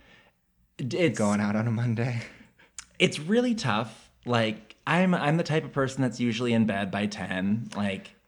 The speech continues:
Speaker 2: I don't even have that excuse. I'm just lazy, I think.
Speaker 1: You know, that's,
Speaker 2: Yeah.
Speaker 1: that's still an excuse to have.
Speaker 2: Sure.
Speaker 1: It was
Speaker 2: Yeah.
Speaker 1: a busy weekend, you know, you
Speaker 2: Always
Speaker 1: Monday
Speaker 2: busy.
Speaker 1: is usually the day I wanna, like,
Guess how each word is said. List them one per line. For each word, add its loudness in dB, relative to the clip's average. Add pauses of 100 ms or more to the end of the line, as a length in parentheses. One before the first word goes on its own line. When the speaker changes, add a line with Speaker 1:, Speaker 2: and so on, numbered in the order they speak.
(360)
Speaker 2:
I 2
don't 4
even 2
have 0
that 2
excuse. -4 (300)
I'm 0
just -2
lazy, -8 (100)
I -10
think. -12 (360)
Speaker 1:
You 4
know, 6
that's, 2
Speaker 2:
Yeah. -2
Speaker 1:
that's 2
still 6
an 6
excuse 0
to -2
have. -2
Speaker 2:
Sure. -2 (420)
Speaker 1:
It 8
was 10
Speaker 2:
Yeah. 8
Speaker 1:
a 6
busy 6
weekend, -2
you 4
know, 6
you 4
Speaker 2:
Always -2
Speaker 1:
Monday 6
Speaker 2:
busy. 8
Speaker 1:
is 2
usually 4
the 4
day 2
I 0
wanna, -2
like, -6